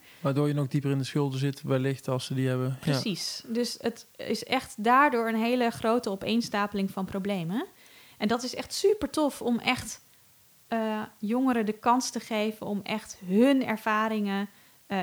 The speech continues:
Speaker 2: in te zetten, om ervoor te zorgen dat het voor een veel grotere groep, eh, jongeren straks beter geregeld, eh, eh,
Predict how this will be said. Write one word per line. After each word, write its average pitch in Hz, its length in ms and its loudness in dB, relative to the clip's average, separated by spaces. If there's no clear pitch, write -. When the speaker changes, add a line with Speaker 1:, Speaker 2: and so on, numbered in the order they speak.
Speaker 2:
in 262 180 4
te 254 100 -4
zetten, 190 420 -2
om 214 120 0
ervoor 202 260 -2
te - 100 -12
zorgen 196 260 -4
dat 202 120 -8
het - 100 -18
voor 202 120 -10
een 202 100 -2
veel 208 180 0
grotere 202 440 0
groep, 196 420 -4
eh, 190 240 -4
jongeren 190 320 -2
straks - 320 -8
beter 196 340 -6
geregeld, 208 560 -10
eh, - 80 -8
eh, - 340 -10